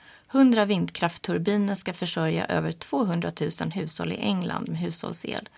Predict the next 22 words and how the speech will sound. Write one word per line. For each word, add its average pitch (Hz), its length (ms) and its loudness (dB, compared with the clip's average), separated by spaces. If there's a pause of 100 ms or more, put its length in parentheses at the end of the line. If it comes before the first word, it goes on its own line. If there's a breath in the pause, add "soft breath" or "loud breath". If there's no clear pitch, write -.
(360 loud breath)
Det 156 80 -2
kan 170 200 2
jämföras 170 520 4
med 180 120 0
Lillgrund 185 600 -2
i - 180 -2
Öresund, 175 640 -2
som 175 180 -4
har 170 60 -2
fyrtioåtta - 640 -6
vindkraftverk - 920 -6 (340 loud breath)
och 254 120 0
ger 233 140 6
hushållsel 175 720 -2
till 175 220 -8
sextiotusen - 1000 -8
hem. - 360 -8 (960 loud breath)
Tekla 262 400 0
och - 180 -4
Thea 220 320 4
har 240 120 2
namnsdag 208 500 0